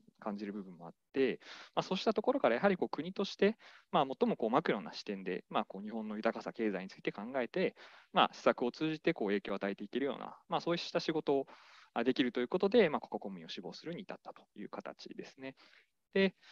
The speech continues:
あの、その中で、まあ、内閣府を選んだ理由なんですけれども、まあ、記載の通り大きく二点ありまして、まあ、一点目が、まあ、内閣府が、まあ、先ほどあの自己紹介でも申し伝えましたけれども、まあ、マクロな経済政策であったり、まあ、経済分析みたいなのを、まあ、所掌しているというところで、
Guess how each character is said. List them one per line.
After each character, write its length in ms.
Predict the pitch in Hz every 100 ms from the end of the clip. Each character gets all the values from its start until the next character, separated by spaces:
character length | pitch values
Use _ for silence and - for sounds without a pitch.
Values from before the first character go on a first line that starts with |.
| -
あ 120 | 165
の、 120 | 170 170
そ 120 | 220
の 80 | 269
中 220 | 320 269
で、 100 | 127
ま 140 | 120
あ、 20 |
内 140 | 117 135
閣 220 | 156 -
府 100 | 95
を 20 |
選 160 | 104 107
ん 40 |
だ 80 | 95
理 100 | 90
由 100 | 98
な 100 | 101
ん 60 | 95
で 80 |
す 100 | -
け 80 | -
れ 80 | -
ど 100 | -
も、 220 | 165 135 -
ま 80 | 156
あ、 40 |
記 100 | -
載 80 | 190
の 60 | 208
通 80 |
り 80 | 151
大 80 | 117
き 100 | -
く 80 | -
二 120 | 92
点 240 | - 80
あ 40 | -
り 80 | -
ま 140 | -
し 100 | -
て、 320 | - 147 - _ -
ま 60 |
あ、 20 |
一 100 | 127 -
点 180 | - 208
目 120 | 220
が、 240 | 190 180 123 - - -
ま 100 | 190
あ、 20 | 165
内 140 | 156
閣 200 | - 214
府 100 | -
が、 220 | 113 104 -
ま 60 | 127
あ、 20 |
先 160 | 143 151
ほ 80 | 196
ど 60 |
あ 20 |
の 80 | 196
自 120 | 170
己 40 | 143
紹 180 | 170 208
介 140 | 113
で 60 | 98
も 200 | 101 104
申 80 |
し 40 | -
伝 100 | 107
え 20 |
ま 100 | 107
し 100 | 107
た 60 | -
け 60 |
れ 80 | -
ど 80 | -
も、 200 | 127 127 - - - -
ま 60 | 151
あ、 20 |
マ 120 | 208
ク 100 | 320
ロ 100 | 143
な 80 | 101
経 140 | 117
済 40 | 117
政 180 | 110
策 160 | - -
で 80 | -
あ 40 |
っ 20 | -
た 60 | -
り、 120 | -
ま 120 | 127
あ、 20 |
経 140 | 117 117
済 100 | 110
分 100 | 107
析 120 | -
み 80 | 87
た 120 | -
い 20 | 202
な 80 |
の 160 | 208 113
を、 80 | -
ま 100 | 190
あ、 20 |
所 120 | -
掌 140 | - -
し 80 | -
て 60 |
い 20 |
る 80 | -
と 140 | - - - - _ -
い 60 |
う 40 | 139
と 120 | 139
こ 80 | 147
ろ 100 | 139
で、 300 | 147 123